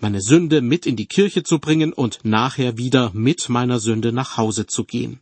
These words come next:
Im ersten Johannesbrief heißt es, „Wenn wir sagen, wir haben keine Sünde, so betrügen wir uns selbst, und die Wahrheit ist nicht in uns. Wenn wir aber unsere Sünden bekennen, so ist er,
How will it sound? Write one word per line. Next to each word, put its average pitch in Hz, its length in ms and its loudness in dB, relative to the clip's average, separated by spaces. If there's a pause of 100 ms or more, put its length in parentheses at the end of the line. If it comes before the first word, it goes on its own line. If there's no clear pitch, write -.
(1000)
Im 156 120 4
ersten 190 300 -2
Johannesbrief 135 680 -2
heißt 147 260 0
es, - 240 -2 (440)
„Wenn 117 160 -2
wir 117 120 2
sagen, 123 440 0
wir 104 200 -2
haben 160 260 0
keine 104 280 -2
Sünde, 120 420 0 (240)
so 120 180 2
betrügen 160 560 0
wir 139 160 0
uns 147 220 -4
selbst, - 520 -4 (100)
und 113 180 -4
die 104 140 -2
Wahrheit 113 420 0
ist - 280 -6
nicht 110 300 -4
in 131 160 -2
uns. - 500 -6 (680)
Wenn 101 180 -4
wir 95 140 0
aber 107 180 -2
unsere 104 280 -4
Sünden 131 420 -2
bekennen, 110 640 -4 (300)
so 127 200 0
ist - 320 -6
er, 156 320 0